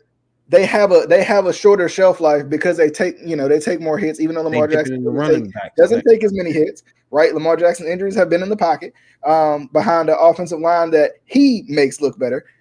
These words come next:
Speaker 1: So my, my thing about that is, right, if I'm Lamar Jackson, I'm ninety percent of my team's offense, right?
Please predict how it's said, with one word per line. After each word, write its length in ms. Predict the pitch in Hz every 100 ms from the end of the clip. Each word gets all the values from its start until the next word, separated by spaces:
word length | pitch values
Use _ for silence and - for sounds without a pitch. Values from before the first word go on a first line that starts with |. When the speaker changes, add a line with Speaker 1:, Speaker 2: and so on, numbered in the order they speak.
| _ _
Speaker 1:
So 520 | - 226 214 196 - _ _ _ _ _ _ -
my, 280 | 190 202 -
my 180 | 170 185
thing 280 | 185 269 226
about 320 | 160 214 233
that 180 | 196 160
is, 480 | 147 135 127 127 _ _ 117
right, 340 | 147 175 - _ _ _ _ _
if 140 | 175 170
I'm 260 | 185 277 262
Lamar 280 | 214 202 156
Jackson, 520 | 160 180 - 104 - _ _
I'm 380 | 156 165 131 107
ninety 260 | 131 202 254
percent 360 | 233 - 233
of 60 | 214
my 140 | 202
team's 280 | 202 190 185
offense, 540 | 135 123 113 110 _ _ _ _
right? 260 | 117 147